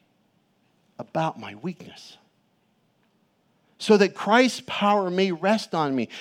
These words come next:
It's as if saying, "God, I can't do this. You're gonna have to do this through me." It's just saying, "I'm not strong enough, God.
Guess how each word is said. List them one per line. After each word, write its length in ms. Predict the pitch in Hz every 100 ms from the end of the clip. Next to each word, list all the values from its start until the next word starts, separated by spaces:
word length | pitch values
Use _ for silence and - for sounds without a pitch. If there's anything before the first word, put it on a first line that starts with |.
| -
It's 160 | 185
as 120 | 226 202
if 120 | 226
saying, 220 | 240 208
"God, 280 | 226 226 202 - -
I 200 | 180 180
can't 640 | - - - 269 277 147
do 160 | 143 123
this. 460 | 104 127 - - - _ _ _ - _
You're 220 | - 240
gonna 180 | 240 196
have 240 | 175 190 190
to 80 | 185
do 220 | 151 165
this 220 | 180 -
through 360 | - 247 254 214
me." 280 | 110 - - _ _ _ - -
It's 80 | 185
just 120 | 214
saying, 140 | 233 196
"I'm 160 | 214
not 200 | 240 214
strong 420 | - - 233 254
enough, 220 | 226 185 -
God. 260 | 165 165